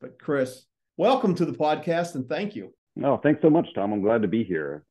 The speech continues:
Speaker 2: I really appreciate the opportunity to, to give back a little bit from everything I've gotten from this podcast and from a lot of my mentors.
Speaker 1: Well, we appreciate your, uh, interest in doing this.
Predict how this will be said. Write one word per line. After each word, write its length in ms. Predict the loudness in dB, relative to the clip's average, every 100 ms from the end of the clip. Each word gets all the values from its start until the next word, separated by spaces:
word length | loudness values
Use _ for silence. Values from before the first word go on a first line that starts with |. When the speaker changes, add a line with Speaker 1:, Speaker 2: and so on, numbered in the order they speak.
| 0
Speaker 2:
I 60 |
really 280 | 6 10 10
appreciate 360 | 8 2 2 2
the 60 |
opportunity 540 | 2 0 -2 0 2 2
to, 280 | 0 -4 -8 _ _ 2
to 40 |
give 240 | 6 8
back 260 | 8 4 4
a 40 |
little 160 | 4 4
bit 260 | 4 2 0
from 120 | 0
everything 320 | 2 2 0
I've 100 | 0
gotten 240 | 0 0 -4
from 140 | -6
this 100 | -6 -2
podcast 440 | -2 0 0 -2 -2
and 120 | -6
from 160 | -2 2
a 40 |
lot 120 | 4
of 60 | 4
my 100 | 2
mentors. 480 | 0 -2 -2 -6 -6 _ -4
Speaker 1:
Well, 320 | 2 2 4
we 100 | 2
appreciate 560 | 2 0 -2 0 -4 -2
your, 240 | -4 -2
uh, 140 | -2 -4
interest 520 | -6 -8 -6 -8 -8
in 140 | -8 -6
doing 300 | -4 -2 -2
this. 320 | -2 -6